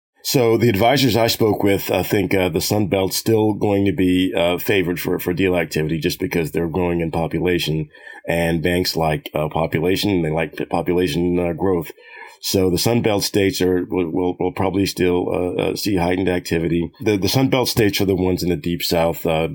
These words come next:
you know, south of Washington, D C, and south of the Midwest, all the way through California, the, uh, the warm states. Warm states will do that. And, and so several advisors have told me that, uh, their, their, their regulatory,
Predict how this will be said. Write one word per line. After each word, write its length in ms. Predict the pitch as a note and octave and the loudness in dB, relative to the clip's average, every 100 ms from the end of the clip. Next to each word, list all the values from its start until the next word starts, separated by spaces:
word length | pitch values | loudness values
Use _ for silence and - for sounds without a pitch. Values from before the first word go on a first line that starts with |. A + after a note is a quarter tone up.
| - | -6
you 80 | F#2+ | -2
know, 300 | E2+ D#2 D#2 | 0 0 -2
south 340 | D#2 G#2+ G2+ G2+ | -2 2 2 0
of 140 | D#2 | 0
Washington, 440 | F2+ E2+ F2 D#2+ | 0 0 -2 -2
D 160 | E2 E2 | -2 -2
C, 440 | D2+ E2+ D#2+ D#2+ - | -2 -2 0 -2 -2
and 380 | F2 E2+ E2 D#2+ | -2 0 -2 0
south 300 | A#2 A2+ A2 | 2 2 0
of 100 | E2+ | 0
the 80 | |
Midwest, 720 | F2+ F2+ E2 D#2+ D#2+ D#2+ - _ _ | 0 0 0 0 -2 -2 -8 _ _
all 120 | - G2+ | -2 0
the 80 | |
way 140 | G2 F#2+ | 2 2
through 160 | E2+ | 0
California, 720 | E2+ F#2+ D#2+ D2+ D#2 D2 C#2 - _ - - - | -2 -2 -2 -2 -4 -2 -4 -8 _ -20 -20 -6
the, 220 | - F#2 | 0 2
uh, 100 | F2+ | 2
the 140 | D#2 F#2+ | 2 2
warm 280 | F#2 F2+ | 2 0
states. 480 | E2 - C#2 C2+ - - - - _ | 0 -2 -2 -4 -8 -14 -20 -20 _
Warm 220 | F#2+ G2+ | -2 0
states 320 | G2+ - F#2+ F2+ | 0 2 2 2
will 80 | |
do 140 | E2 E2 | 0 2
that. 240 | D#2 - | 0 2
And, 260 | G2 F#2 G2 | 2 2 2
and 180 | G#2 - | 0 0
so 160 | A#2 | -2
several 320 | F2+ B2+ A#2 | 0 2 2
advisors 400 | A2 F2+ G2 E2+ | 2 2 0 0
have 120 | D#2 D#2+ | -2 -2
told 220 | F#2 F2 | 0 2
me 120 | F2 D#2+ | 0 0
that, 200 | E2 - | -2 -2
uh, 160 | E2 | -2
their, 300 | D#2 E2 E2 E2 | 0 -2 -2 -4
their, 300 | E2 E2+ D#2+ - | -4 -2 -4 -4
their 200 | F2+ F2 | -2 0
regulatory, 840 | F#2 G#2+ A#2 G2+ F#2 F2 E2 E2+ | 0 2 2 2 0 0 0 -4